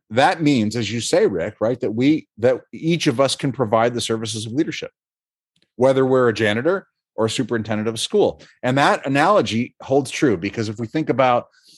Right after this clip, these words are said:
something that's, you know, very relevant in today's society, teen suicide prevention, you think about, you know, who has a bigger impact? Well, a superintendent might be able to marshal resources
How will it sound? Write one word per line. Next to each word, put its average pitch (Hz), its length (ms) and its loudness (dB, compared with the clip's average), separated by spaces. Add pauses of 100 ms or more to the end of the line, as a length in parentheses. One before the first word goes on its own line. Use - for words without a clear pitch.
(120)
something 123 400 0
that's, 117 320 0 (140)
you 123 100 -2
know, 117 120 4
very 117 260 2
relevant 117 480 2
in 107 80 -2
today's 110 320 -2
society, 127 360 2
teen 117 280 0
suicide 107 560 0 (180)
prevention, 139 480 -4 (880)
you 139 120 0
think 208 300 0
about, 120 500 2
you 135 100 -4
know, 135 80 0
who 170 200 2
has 190 200 4
a 175 40 2
bigger 151 280 2
impact? 135 460 -2
Well, 131 400 2
a 131 60 -4
superintendent 175 760 0
might 131 180 2
be 131 120 2
able 123 160 2
to 120 80 4
marshal 123 360 0
resources 110 800 -4